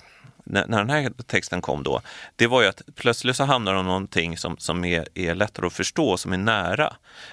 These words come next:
Alltså om, om, eh, människor som är verksamma nu i Sverige på svenska. Alltså kultursidorna har ju senaste åren, tycker jag, haft en tendens att rikta sig ut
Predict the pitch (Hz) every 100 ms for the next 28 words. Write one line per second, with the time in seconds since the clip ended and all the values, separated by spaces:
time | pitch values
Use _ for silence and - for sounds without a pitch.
0 | - 113 - 107 98 98 - - 101 98
1 | 95 92 90 90 92 107 90 92 98 -
2 | 95 98 104 90 90 95 98 95 98 117
3 | 120 - 104 113 117 - 87 95 113 113
4 | 98 101 113 98 - 98 101 - - -
5 | - - - 110 120 107 - 123 127 117
6 | 113 98 90 - _ _ - - 110 113
7 | - 117 92 87 - 87 85 - - -
8 | - - - - - - - - - -
9 | - - - 123 - 113 107 110 107 131
10 | 139 123 98 - 104 - - 107 117 -
11 | 92 - 87 87 - _ _ 127 135 139
12 | 123 - - -